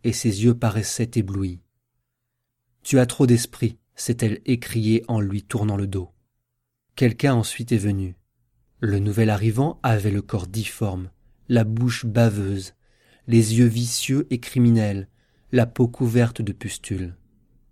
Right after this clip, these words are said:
Tu as encore quelque beauté, va-t'en », lui a-t-elle crié. Enfin est apparu un monstre,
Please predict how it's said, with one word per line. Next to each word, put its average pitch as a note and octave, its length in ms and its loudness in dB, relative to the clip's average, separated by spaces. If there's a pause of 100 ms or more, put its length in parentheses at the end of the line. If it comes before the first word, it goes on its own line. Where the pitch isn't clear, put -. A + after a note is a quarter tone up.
(520)
Tu - 160 -2
as B2 80 6
encore B2 420 0
quelque A#2+ 300 0
beauté, A2 520 2 (340)
va-t'en », A#2 580 0 (200)
lui G#2+ 180 0
a-t-elle G#2+ 260 -2
crié. G2 460 -6 (1120)
Enfin A#2+ 440 2
est A2+ 160 0
apparu A2 500 -2
un G#2+ 120 0
monstre, G#2 640 -2